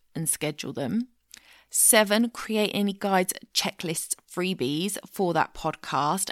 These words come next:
and get them set up wherever they need to be. Number eight, create the social media posts for each podcast. It takes a lot of time, but you can schedule these tasks, get them all done, and then be done with it.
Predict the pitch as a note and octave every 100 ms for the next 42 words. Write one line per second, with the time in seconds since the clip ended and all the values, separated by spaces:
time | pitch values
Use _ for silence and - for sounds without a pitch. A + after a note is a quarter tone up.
0 | - D#3 D#3 - D#3 D#3 - D3 D3+ -
1 | D#3 D3+ D3+ D#3 C#3 C3+ C#3+ C#3+ - -
2 | C3 C3 G3 _ - - - - _ -
3 | G3 G3 - - F#3 G3+ - - - _
4 | - F3+ D#3+ - E3 D#3+ D3+ D#3 E3 D3+
5 | F2+ - - - - - G#2 - - -
6 | - - - - - _ _ _ _ -
7 | A#3 - - A#3 G#3+ - - - F3 F#3
8 | F3+ F#3+ F#3 - - - F3+ - - G3+
9 | F#3 E3 C#3+ B2 - - - - - E3+
10 | G#3 G#3 A3 - - - - _ - G3+
11 | A3+ G3+ F#3+ A#3 A#3+ C4 G#3+ F3+ F3 -
12 | - - - - - - - G3 - A#3
13 | A#3+ B3 A3+ - C#2 - F#3+ _ _ -
14 | F#3 F#3+ F#3+ F#3 F3+ F#3 G#3+ A#3+ D#3+ -
15 | C2